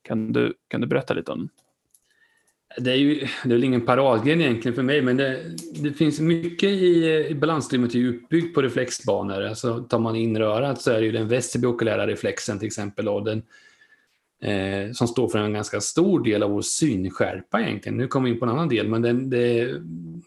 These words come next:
Speaker 2: jag berättar det här utifrån att den cervikulära reflexen påminner väldigt mycket om det här. Och krasst kan man säga så här, att om jag tittar på en punkt framför mig med båda ögonen, så rör jag huvudet något håll, så kan jag behålla fixationen på den punkten.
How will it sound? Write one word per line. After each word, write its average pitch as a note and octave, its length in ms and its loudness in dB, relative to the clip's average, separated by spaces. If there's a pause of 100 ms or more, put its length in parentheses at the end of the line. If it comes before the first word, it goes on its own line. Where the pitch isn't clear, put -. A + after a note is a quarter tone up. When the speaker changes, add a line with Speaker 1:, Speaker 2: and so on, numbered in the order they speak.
(120)
Speaker 2:
jag B2+ 180 -2
berättar C3+ 360 0
det C3 60 2
här A#2 60 4
utifrån A2+ 340 -4
att G#2 120 -8
den A2 220 -2
cervikulära G#2+ 720 -2 (380)
reflexen A2+ 500 -4
påminner A2 280 -2
väldigt A#2 200 -2
mycket G2+ 200 -6
om G#2 120 -6
det G#2 60 -6
här. G#2 160 -4
Och G#2+ 220 -6 (560)
krasst F#3 280 2
kan F3+ 100 4
man E3 120 2
säga C3 140 2
så A#2 100 -2
här, A2 40 0
att A2+ 60 0
om B2 60 2
jag D3+ 140 0
tittar E3+ 400 -2
på - 160 0
en A#2+ 160 0
punkt C3 380 2
framför A2+ 340 -2
mig A2+ 180 0 (280)
med A#2+ 120 -2
båda A2 240 0
ögonen, G#2+ 320 -4
så A#2+ 120 0
rör A#2+ 160 4
jag A#2 80 2
huvudet B2+ 400 2
något G#2+ 280 0
håll, A#2 240 -4 (420)
så - 140 -2
kan B2+ 140 0
jag A2+ 100 0
behålla A#2 280 4
fixationen C3+ 640 2
på F3 80 2
den A2+ 140 2
punkten. A#2 440 -4